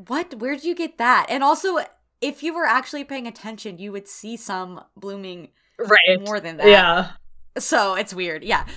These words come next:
Speaker 1: So that's funny. But I'll probably just call it Utah agave. But yeah, okay, so this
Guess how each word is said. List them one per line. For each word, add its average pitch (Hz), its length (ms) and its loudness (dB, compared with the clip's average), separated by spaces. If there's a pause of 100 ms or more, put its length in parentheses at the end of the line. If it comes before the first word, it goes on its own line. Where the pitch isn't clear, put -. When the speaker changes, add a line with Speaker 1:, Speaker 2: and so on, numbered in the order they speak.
(500)
Speaker 1:
So 214 160 -6
that's 180 220 -6
funny. 165 380 -14 (220)
But 240 340 -2 (120)
I'll 233 120 2
probably 233 280 -2
just 208 180 -12
call 175 180 0
it - 100 -10
Utah 175 380 -6
agave. 175 560 -6 (280)
But 285 160 0
yeah, 269 220 8 (100)
okay, 240 240 -8
so 247 240 -10
this 233 420 -12